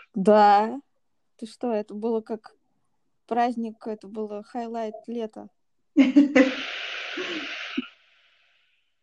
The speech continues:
Speaker 1: Просто мы как-то знаем уже,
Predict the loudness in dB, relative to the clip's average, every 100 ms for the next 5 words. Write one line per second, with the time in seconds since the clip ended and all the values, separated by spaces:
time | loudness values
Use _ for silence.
0 | _ _ _ _ _ _ _ _ _ _
1 | -20 _ _ _ -12 -10 -8 -8 -8 -10
2 | -10 _ -8 -6 -8 -6 -8 -10 -14 -16
3 | -14 -12 -12